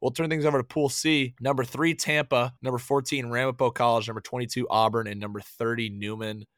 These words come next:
I'll kick things off with this one. I like that we get two teams that won their conference tournaments facing off here with Ramapo and Tampa. I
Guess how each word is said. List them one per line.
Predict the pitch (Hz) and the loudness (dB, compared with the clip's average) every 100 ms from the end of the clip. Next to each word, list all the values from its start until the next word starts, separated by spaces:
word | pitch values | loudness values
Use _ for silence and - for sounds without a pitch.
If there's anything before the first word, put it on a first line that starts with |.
| _ _ - | _ _ 4
I'll | 131 147 | 6 6
kick | - 160 | 4 -2
things | - 143 127 | -2 0 6
off | 127 123 | 6 6
with | 120 | 0
this | 131 123 | -2 -2
one. | 131 120 | -2 2
I | 120 | 2
like | 123 165 202 | 4 4 4
that | 233 | 2
we | 202 | 2
get | 151 160 | 2 2
two | - 180 | 0 -4
teams | 160 156 151 123 | -2 -2 0 2
that | 110 | 2
won | 120 127 | 0 -2
their | 113 | -4
conference | - 113 110 101 | -2 -2 -2 -8
tournaments | - 110 104 92 | -6 -6 -6 -8
facing | - 98 - 95 | -6 -6 -6 -6
off | 95 | -6
here | 101 98 | -4 -4
with | 95 | -4
Ramapo | 98 101 95 104 95 | -4 -4 -2 -2 -2
and | 92 | -4
Tampa. | 98 101 104 | -6 -4 -2
I | 101 | -4